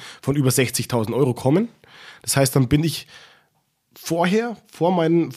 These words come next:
vor meiner Angestellten-Tätigkeit eben noch privat versichert über meine Eltern mit. Und sobald ich dann Geld verdiene, bin ich plötzlich gesetzlich krankenversichert.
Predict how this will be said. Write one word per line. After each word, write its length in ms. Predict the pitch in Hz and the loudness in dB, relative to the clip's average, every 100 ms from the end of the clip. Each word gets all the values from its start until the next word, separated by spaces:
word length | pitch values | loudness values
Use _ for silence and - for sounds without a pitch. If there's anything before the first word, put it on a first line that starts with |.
| - | -16
vor 160 | - 156 | -6 -2
meiner 220 | 151 151 | 0 0
Angestellten-Tätigkeit 920 | 151 151 156 143 143 151 151 151 143 | 0 -2 -2 -2 -2 -2 -4 -4 -6
eben 160 | 120 135 | -2 -2
noch 200 | 131 - | -2 -4
privat 400 | - 117 113 147 | -8 -2 0 2
versichert 420 | 185 - 185 180 | 0 -2 -2 -2
über 140 | 131 123 | -2 -2
meine 200 | 110 101 | 0 -2
Eltern 260 | 135 190 | -2 -2
mit. 220 | 247 - _ - - - _ _ _ | -2 -6 _ -20 -20 -20 _ _ _
Und 140 | 139 127 | -4 -2
sobald 280 | 123 147 | 0 2
ich 80 | 185 | 2
dann 360 | 175 147 151 - - | 4 4 2 -2 -4
Geld 220 | - 143 | 0 2
verdiene, 500 | - 131 170 160 190 208 - - - | 0 0 4 6 4 0 -12 -12 -2
bin 120 | 147 | 0
ich 120 | 147 | 2
plötzlich 340 | 156 151 139 - | 0 0 -2 -2
gesetzlich 440 | 123 147 - 117 | 0 0 -2 -6
krankenversichert. 840 | 104 98 117 104 101 101 104 - | -4 -6 -6 -4 -6 -6 -12 -14